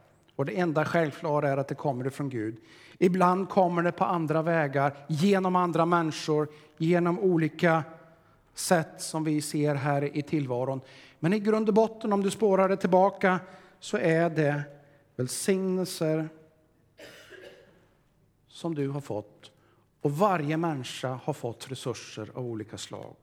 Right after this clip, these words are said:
Och då pratar vi inte bara om ekonomiska resurser. Gåvor, kunskaper, erfarenheter. Och för oss som är födda i Sverige så är det i sig en resurs att vara svensk medborgare.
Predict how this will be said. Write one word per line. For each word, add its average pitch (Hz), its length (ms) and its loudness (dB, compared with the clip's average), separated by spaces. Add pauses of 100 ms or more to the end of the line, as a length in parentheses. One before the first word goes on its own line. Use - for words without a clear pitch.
(200)
Och 127 80 -10
då 139 100 -2
pratar 156 380 -2
vi 160 80 -4
inte 156 280 -4
bara 156 380 2
om 147 100 -4
ekonomiska 131 640 -6
resurser. 95 520 -10 (520)
Gåvor, 139 920 -2 (460)
kunskaper, 156 1080 0 (240)
erfarenheter. 175 1200 0 (1700)
Och 160 100 0
för 180 100 -2
oss 160 160 2
som 175 180 -4
är 165 40 -2
födda 147 460 -2
i 156 80 -6
Sverige 170 600 -2 (460)
så - 180 -16
är 151 160 -2
det 131 180 -4
i 135 40 -4
sig 175 500 -6
en 165 140 -6
resurs 113 580 -12
att - 180 -12
vara 127 160 -6
svensk 107 520 -12
medborgare. 123 680 -10